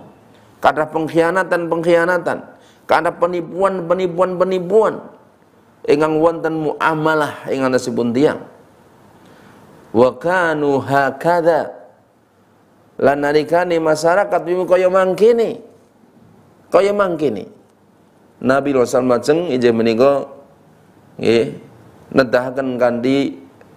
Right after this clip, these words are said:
astanipun, drijinipun ingkang ngapurancang ngatos ngaten. Usyabaka baina asabihi.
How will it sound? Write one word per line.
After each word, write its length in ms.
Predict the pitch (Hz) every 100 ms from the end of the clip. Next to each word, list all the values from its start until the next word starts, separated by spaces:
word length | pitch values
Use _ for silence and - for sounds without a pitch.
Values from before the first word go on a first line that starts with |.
| -
astanipun, 960 | - 143 - 147 151 175 180 165 131 - - - _ _ _ _
drijinipun 720 | 143 147 131 160 185 175 160 143
ingkang 240 | 135 131
ngapurancang 720 | 123 123 123 110 101 104 98
ngatos 240 | 95 92 -
ngaten. 240 | - - - - - - - - - - - - - - - - - - -
Usyabaka 560 | 117 - 175 160 143
baina 320 | 127 120 139 113
asabihi. 640 | 110 107 95 73 - -